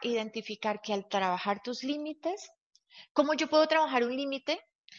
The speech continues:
¿O cómo puedo identificar en los niños, por ejemplo, los niños que tienen, que tienen hiperactividad? Son falta de límites. Es un niño que ha estado demasiado en exceso de algo,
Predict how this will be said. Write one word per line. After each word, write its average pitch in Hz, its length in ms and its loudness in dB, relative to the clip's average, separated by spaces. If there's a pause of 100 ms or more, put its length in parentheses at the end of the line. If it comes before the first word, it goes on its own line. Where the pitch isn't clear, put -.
(140)
¿O 277 360 8
cómo 262 240 -2
puedo 277 180 4
identificar 254 560 0
en 226 120 -4
los 240 160 -4
niños, 233 320 -6
por 247 120 0
ejemplo, 226 300 -4
los 240 120 -4
niños 214 300 -6
que 240 120 -6
tienen, 214 580 -4 (120)
que 220 120 -2
tienen 208 500 -4
hiperactividad? 214 920 -2 (320)
Son 233 240 -8
falta 247 320 2
de 269 100 0
límites. 226 580 -10
Es - 160 -6
un 247 160 -6
niño 262 380 -8 (300)
que - 80 0
ha 233 40 4
estado 233 320 2
demasiado 220 560 0
en 247 100 -8
exceso 220 460 -4
de 220 180 -2
algo, 208 460 -4